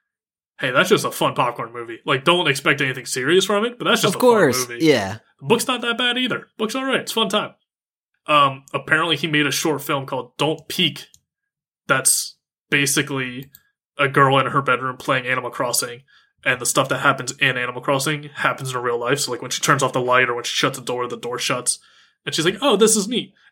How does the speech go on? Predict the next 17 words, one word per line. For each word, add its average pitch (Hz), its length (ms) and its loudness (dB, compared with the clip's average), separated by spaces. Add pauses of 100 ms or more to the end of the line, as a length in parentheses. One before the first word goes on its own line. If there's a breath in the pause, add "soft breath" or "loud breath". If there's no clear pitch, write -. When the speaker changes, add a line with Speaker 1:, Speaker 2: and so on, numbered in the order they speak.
Speaker 1:
And 143 160 0
then 131 80 0
a 127 60 0
monster 127 400 -2
appears 120 460 -8
in 127 180 -4
the 117 140 -10
Animal 123 200 -10
Crossing 143 340 -4
game, 156 360 -4 (840)
and 135 160 0
sure 123 240 2
enough, 120 180 -4
a 139 40 -4
monster 117 320 -8
appears 120 300 -8 (120)
in 117 300 -10